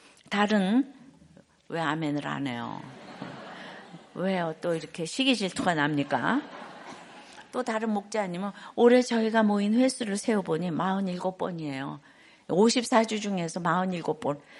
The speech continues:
제가 제일 자주 만나는 본가 어머니보다 더 많이 만났고 가장 바쁘다는 금요일 저녁에 밥도 먹는 모임인데 요즘 같은 시대에 남들이 보면 역행이라고 할 수도 있겠지만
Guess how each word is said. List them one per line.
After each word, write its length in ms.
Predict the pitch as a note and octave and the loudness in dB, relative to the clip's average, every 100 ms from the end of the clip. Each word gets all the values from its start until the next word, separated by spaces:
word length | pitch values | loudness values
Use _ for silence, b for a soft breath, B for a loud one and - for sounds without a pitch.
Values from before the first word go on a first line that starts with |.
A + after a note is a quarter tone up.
| B B - | B B -2
제가 260 | G#3+ B3 | 2 2
제일 320 | B3 A3 B3 | 2 2 4
자주 240 | C4+ A#3+ A#3 | 4 4 2
만나는 420 | G#3 G3+ G3 G#3+ | 2 2 2 2
본가 380 | G#3 G#3 G#3 G3+ | 4 4 6 6
어머니보다 580 | F#3 F3+ E3+ D3+ D#3 E3 | 6 2 -2 -2 -2 -4
더 160 | - G3 | -4 -2
많이 200 | F3+ E3 | 0 0
만났고 500 | C#3+ D3 C3 - B B B B B - | 0 0 -2 -6 B B B B B 4
가장 400 | - A3+ C4 B3+ | 6 8 8 8
바쁘다는 520 | A3+ A3+ - A3 A3 | 4 2 2 2 4
금요일 420 | - A3 A#3 G#3+ | 2 6 6 4
저녁에 420 | G#3+ F#3 F#3+ G#3 | 2 0 2 0
밥도 420 | - - - - B3+ | 0 -2 2 6 8
먹는 340 | A#3+ A#3 A3+ | 10 8 8
모임인데 600 | G#3 F#3 D3+ C#3+ C#3 D3 B B B B G#3 | 8 6 2 0 -2 -6 B B B B 4
요즘 340 | A#3 A#3 A#3 | 6 6 4
같은 260 | A3+ A3+ G#3+ | 4 2 0
시대에 320 | - A3 G3+ | 0 0 0
남들이 440 | G3 F#3+ G3+ G3 | 0 -2 -2 -2
보면 360 | F#3 E3+ F#3 F3 | -2 0 4 6
역행이라고 760 | F#3+ F#3+ C4 A3 F#3+ F3 E3+ | 6 4 -2 0 2 4 4
할 180 | F#3 G#3 | 4 2
수도 340 | - - F#3 - | 0 -4 -4 -2
있겠지만 640 | A3+ G3 F#3+ - D3 | -2 -2 -4 -6 -8